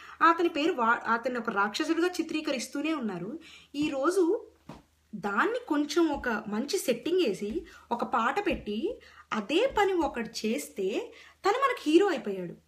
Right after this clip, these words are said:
ఎందుకండి? ఏంటి అందులో అసలు లాజిక్ ఏంటి? ఆ, మ్, పాతకాలంలో ఇలాంటివి జరిగేవి అంటే, ఝాన్సీ లక్ష్మీబాయి చీర లాగితే ఒప్పుకునే వాళ్ళ? చరిత్రలో తను, తను ఒక హీరో అయ్యేవాడా? ఈ, ఈ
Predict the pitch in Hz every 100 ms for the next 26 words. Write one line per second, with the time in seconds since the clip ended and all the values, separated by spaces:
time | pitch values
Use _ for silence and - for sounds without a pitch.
0 | _ _ _ _ 262 302 403 403 381 403
1 | - - _ _ _ _ _ _ 226 277
2 | 330 - 220 254 330 330 233 202 277 302
3 | - 233 180 - _ _ - - - -
4 | 202 - 202 202 - 214 240 233 320 330
5 | 330 330 349 349 302 294 285 233 247 311
6 | 330 339 330 330 254 233 285 339 339 330
7 | 285 285 269 262 269 277 269 254 226 -
8 | 269 226 185 190 294 - - - - 269
9 | 262 285 339 359 330 302 254 226 - 262
10 | 247 233 208 190 - - - 254 269 262
11 | 302 285 220 294 247 190 247 - _ _
12 | _ - - - _ _ _ _ 349 370
13 | 381 - - -